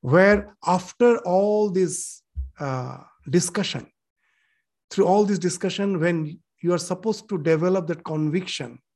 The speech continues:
that the real me is beyond this, beyond this, and how to be identified with that. As this chapter is called Kaivalya Pada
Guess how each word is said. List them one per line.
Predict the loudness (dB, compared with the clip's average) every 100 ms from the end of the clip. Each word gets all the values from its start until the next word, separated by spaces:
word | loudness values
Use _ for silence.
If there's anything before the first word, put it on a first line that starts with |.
| _ _ _ _ _ _
that | -6
the | -2
real | 0 4 6 6 4 2
me | 2 0 -2 -6 _ _ _ _ _ _ -8
is | -8 -8 -12 -10 -2
beyond | 0 4 4 6 4 4 0
this, | -6 -8 -10 -14 _ _ -4
beyond | 2 4 4 0
this, | -4 -12 -20 _ _
and | -6 -6
how | -2 4 4 4 4
to | 2 0 -14 _
be | -12 -2
identified | 0 4 2 2 -2 -2 -2
with | -4 -6
that. | -8 -8 -16 _ _ _ _ _ _ _ _
As | -2 0 2
this | 0 2
chapter | 2 4 6 4
is | 4
called | 0 2
Kaivalya | 4 4 4 4 2
Pada | 0 -8 -12